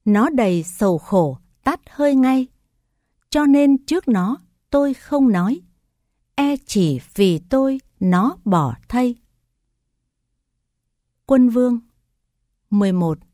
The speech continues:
Vụ án người này ta biết qua,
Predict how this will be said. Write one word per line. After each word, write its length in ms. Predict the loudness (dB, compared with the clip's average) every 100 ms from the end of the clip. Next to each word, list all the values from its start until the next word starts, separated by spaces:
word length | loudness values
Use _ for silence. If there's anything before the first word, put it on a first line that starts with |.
| _ _ _ _ _ _ _ _
Vụ 220 | -2 0 0
án 300 | -2 -2 -2 -2
người 260 | 0 0 2
này 380 | 0 0 -4 -8 _ _
ta 240 | -2 -2 -2
biết 320 | -4 -4 -4
qua, 280 | -2 -2 -2